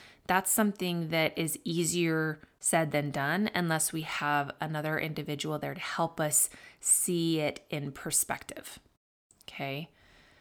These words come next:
So you might find personally that some areas that come up that we're talking about today might require further and deeper review and processing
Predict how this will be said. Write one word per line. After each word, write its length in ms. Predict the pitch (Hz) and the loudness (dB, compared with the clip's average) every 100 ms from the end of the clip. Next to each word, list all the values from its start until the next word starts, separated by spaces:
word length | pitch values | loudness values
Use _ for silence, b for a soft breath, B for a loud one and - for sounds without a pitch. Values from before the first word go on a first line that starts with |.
| b b b b | b b b b
So 140 | - | -2
you 200 | 170 180 | 4 8
might 320 | 220 233 247 214 | 10 10 8 6
find 420 | 214 196 196 190 | 6 6 6 2
personally 760 | - 190 190 175 156 147 156 | 2 2 2 0 0 0 0
that 200 | 180 165 | 0 0
some 440 | - - 175 180 202 | 4 6 6 6 2
areas 720 | - 202 214 185 160 147 185 190 | 2 2 4 2 2 0 0 2
that 200 | 170 - | 2 2
come 220 | - 175 | -2 -2
up 80 | 170 | 0
that 120 | 156 | -2
we're 100 | 165 | -2
talking 340 | - 156 175 | -4 -6 -4
about 160 | 160 - | -6 -6
today 240 | 170 160 | -6 -4
might 220 | 165 175 | 0 0
require 480 | 226 226 - 190 180 | -2 -2 2 4 2
further 540 | 180 - 170 170 170 165 | -2 -4 -2 0 0 0
and 140 | 160 | -2
deeper 560 | 151 156 160 160 160 156 B B B B B B - | -4 -6 -4 -2 -2 -4 B B B B B B -2
review 800 | 170 151 156 165 156 160 190 233 - _ - | -2 -2 0 4 6 6 4 2 -4 _ -8
and 120 | 170 | -6
processing 880 | 156 147 147 - 185 - 208 214 233 | -2 0 2 2 2 2 4 4 2